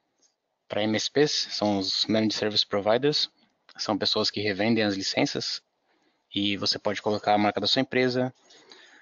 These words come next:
é, criar relatórios, é, notificações, é, plano de backup, et cetera, tudo através do nosso console ou o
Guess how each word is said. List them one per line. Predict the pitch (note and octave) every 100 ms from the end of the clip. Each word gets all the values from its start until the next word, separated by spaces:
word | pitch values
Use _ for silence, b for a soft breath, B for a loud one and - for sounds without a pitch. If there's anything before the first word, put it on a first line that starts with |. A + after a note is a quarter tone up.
| B
é, | - G2
criar | - G#2+
relatórios, | A2 G#2+ - A2 A2+ A2 A2 G#2+ - - - -
é, | F#2+
notificações, | F#2+ - G2+ G#2 - - G#2+ G#2+ G#2
é, | G2+
plano | F#2 G#2 A2
de | F#2+
backup, | F#2 - G2+ -
et | G2
cetera, | - G2+ G2 G2+
tudo | - G#2 A#2 A2+
através | - G2 G#2+
do | G#2+
nosso | G#2+ G#2+
console | - A#2 - G#2+ A2 B2 - _ _ _ _
ou | A2 G#2+ A2 -
o | G2+ G2+ G2